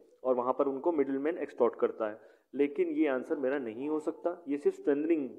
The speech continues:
हमारा करेगा passage का, ठीक है। On the light of option A, ये एक बहुत better answer नहीं हो सकता। ऑप्शन ए पूरा conclude कर रहा है।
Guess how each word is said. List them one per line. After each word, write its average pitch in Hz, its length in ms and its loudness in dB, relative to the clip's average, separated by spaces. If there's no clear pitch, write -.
हमारा 113 280 -2
करेगा 104 360 -4
passage 104 540 -10
का, 104 280 -10
ठीक 127 140 -6
है। 185 140 -8
On 117 80 0
the 131 180 2
light 135 260 4
of 160 80 6
option 156 340 0
A, 160 60 -8
ये 170 360 6
एक 151 80 -2
बहुत 147 180 2
better 135 220 4
answer 131 240 0
नहीं 127 300 -4
हो 113 80 -2
सकता। - 280 -6
ऑप्शन - 300 -2
ए 180 40 0
पूरा 170 300 8
conclude 131 380 0
कर 113 140 -2
रहा 104 160 -2
है। 101 80 -10